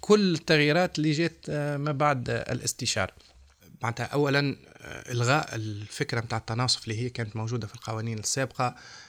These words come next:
سيؤثر، وأثر هو أصلًا على العملية الانتخابية، باعتبار أنه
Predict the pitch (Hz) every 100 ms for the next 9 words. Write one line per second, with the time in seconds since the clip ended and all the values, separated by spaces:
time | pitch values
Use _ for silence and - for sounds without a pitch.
0 | - - 131 127 - - 117 117 139 -
1 | 107 104 113 - 123 120 110 110 110 110
2 | 110 - 113 - 110 127 123 120 - 127
3 | 123 123 120